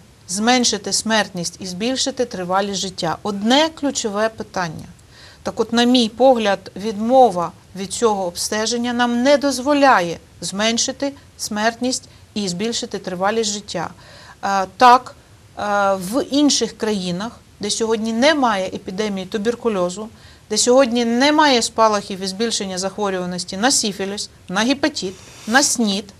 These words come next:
е, можна збирати, е, всю компанію сімейного лікаря.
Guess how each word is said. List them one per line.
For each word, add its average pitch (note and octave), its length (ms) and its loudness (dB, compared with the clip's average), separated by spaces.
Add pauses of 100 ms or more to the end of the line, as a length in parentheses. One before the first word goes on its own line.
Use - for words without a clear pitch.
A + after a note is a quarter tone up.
(600)
е, G#3+ 300 -2
можна B3 500 4
збирати, G#3+ 840 4
е, F3+ 540 0
всю F#3 220 -2
компанію A3 640 2
сімейного G3 500 -4
лікаря. D#3 400 -6